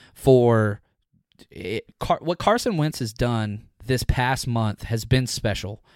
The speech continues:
It's been very spe-, he's playing his best ball ever. And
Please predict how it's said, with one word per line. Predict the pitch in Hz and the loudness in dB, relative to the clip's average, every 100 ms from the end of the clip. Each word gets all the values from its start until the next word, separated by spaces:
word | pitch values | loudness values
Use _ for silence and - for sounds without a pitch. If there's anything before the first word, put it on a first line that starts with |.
| - | -10
It's | 120 | -2
been | 160 | 0
very | 123 123 120 | 4 4 4
spe-, | - | 0
he's | 110 202 | 2 2
playing | 262 202 | 2 0
his | 143 | 0
best | 110 135 - | 0 -2 0
ball | 127 107 | 0 0
ever. | 104 95 95 - _ _ _ - | -2 -6 -10 -16 _ _ _ -4
And | 113 117 113 110 | -2 0 0 -2